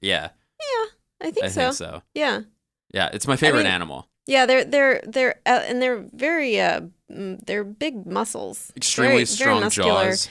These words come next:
Speaker 1: Yeah.
Speaker 2: Yeah, and their head shapes are just, like, when you see their head shapes compared to a, a dog, it's so clear that they're a different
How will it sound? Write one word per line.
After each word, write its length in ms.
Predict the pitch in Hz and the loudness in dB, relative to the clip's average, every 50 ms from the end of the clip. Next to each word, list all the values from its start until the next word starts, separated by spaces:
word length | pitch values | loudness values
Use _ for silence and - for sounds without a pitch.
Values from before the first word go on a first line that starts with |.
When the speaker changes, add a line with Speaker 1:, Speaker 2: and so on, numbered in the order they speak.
| - | -8
Speaker 1:
Yeah. 200 | - 98 92 90 | -8 -4 0 2
Speaker 2:
Yeah, 80 | 262 254 | 4 4
and 60 | 240 226 | 4 4
their 80 | 226 233 | 2 0
head 420 | - - 294 302 269 233 214 - | 0 -2 -2 0 -2 -2 -4 -6
shapes 640 | - - - - - 240 202 190 185 - - - | -6 -6 -4 -2 0 0 0 0 -2 -4 -6 -6
are 220 | 220 202 190 185 165 | -2 -2 -2 -2 -4
just, 240 | 185 208 208 - - | -4 -8 -8 -6 -2
like, 180 | 226 220 190 | -2 0 2
when 140 | 240 247 247 | 4 2 4
you 120 | 247 247 | 2 0
see 240 | 240 240 - 294 285 | 0 0 -2 -2 0
their 160 | 269 226 208 | 0 0 0
head 240 | 233 214 180 185 185 | 0 0 -2 -2 -2
shapes 320 | - - 233 220 220 226 - | -2 -2 0 0 0 -2 -4
compared 540 | - 254 190 190 202 208 190 190 190 190 - - - - _ _ _ _ _ - | -8 -6 -6 -6 -4 -2 -2 -2 -2 -4 -8 -14 -20 -20 _ _ _ _ _ -10
to 440 | - - 226 202 196 190 180 165 - - - 190 | -6 -2 0 2 2 2 0 -2 -4 -4 -2 0
a, 460 | 190 180 175 170 165 165 165 165 - - - | 2 2 2 2 2 0 -2 -4 -8 -8 -8
a 80 | 180 | -8
dog, 520 | 170 156 - 160 160 170 185 208 226 220 - - - | -6 -2 0 0 2 2 2 0 0 -2 -8 -10 -6
it's 220 | 196 185 170 - - | -6 -6 -6 -8 -10
so 260 | - - 226 190 185 | -6 -2 -2 -2 -2
clear 360 | 185 - - - 180 175 175 | -2 -6 -8 -4 -2 -2 -2
that 160 | 165 165 185 | -2 -4 -4
they're 140 | - 165 160 | -2 -2 -2
a 40 | 165 | -2
different 480 | 165 180 170 170 - 151 147 - - | -4 -6 -8 -8 -8 -8 -8 -8 -10